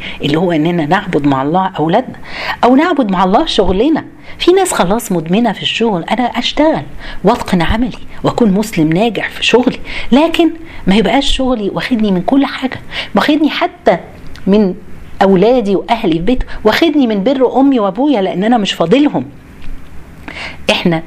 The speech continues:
محتاجين نتعلم، سبحان الله، ونفهم. آه، ربنا سبحان الله ما حدش قال إن علوم الدنيا دي مش مفيدة، لا، لكن نعرف أنا حدودنا فين.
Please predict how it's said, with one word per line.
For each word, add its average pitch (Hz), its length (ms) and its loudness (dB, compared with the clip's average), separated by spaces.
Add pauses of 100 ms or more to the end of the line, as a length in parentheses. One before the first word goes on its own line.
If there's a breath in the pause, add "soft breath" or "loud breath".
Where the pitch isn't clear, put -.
محتاجين 180 640 2
نتعلم، 143 640 0
سبحان - 380 -4
الله، 131 380 0 (460 loud breath)
ونفهم. 202 520 2 (720 loud breath)
آه، 202 380 2 (440)
ربنا 247 480 4 (220)
سبحان - 320 0
الله 202 260 4
ما 208 120 2
حدش - 380 -2
قال 254 240 2
إن 214 120 -2
علوم 165 320 0
الدنيا 180 420 0
دي 185 140 0
مش 196 200 -2
مفيدة، 165 380 2
لا، 190 120 -6 (240)
لكن 143 380 0
نعرف 294 480 2 (680 loud breath)
أنا 220 160 4
حدودنا 170 460 0
فين. 175 340 0